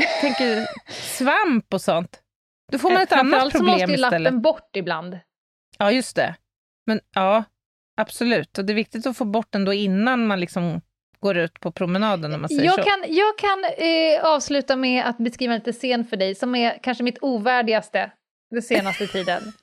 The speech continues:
Speaker 2: <laughs> Okej.
Speaker 1: Jag åkte till Meta över midsommar med min, med min hund. Min
Speaker 2: <laughs> Ja.
Speaker 1: hund hade löpt klart, trodde jag. Men hon
Speaker 2: Ja, just
Speaker 1: luktade
Speaker 2: det.
Speaker 1: tydligen fortfarande mumma.
Speaker 2: Mm.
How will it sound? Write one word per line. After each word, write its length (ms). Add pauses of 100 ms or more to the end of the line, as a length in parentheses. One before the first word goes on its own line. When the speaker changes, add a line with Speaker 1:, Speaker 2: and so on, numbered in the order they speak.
(200)
Speaker 2:
<laughs> 300
Okej. 400
Speaker 1:
Jag 240
åkte 480
till 280
Meta 500
över 200
midsommar 520
med 140
min, 300
med 120
min 140
hund. 340 (840)
Min 120
Speaker 2:
<laughs> 0
Ja. 60
Speaker 1:
hund 200
hade 200
löpt 320
klart, 440
trodde 240
jag. 220 (160)
Men 140
hon 140
Speaker 2:
Ja, 60
just 160
Speaker 1:
luktade 200
Speaker 2:
det. 140
Speaker 1:
tydligen 260
fortfarande 640 (280)
mumma. 440 (400)
Speaker 2:
Mm. 800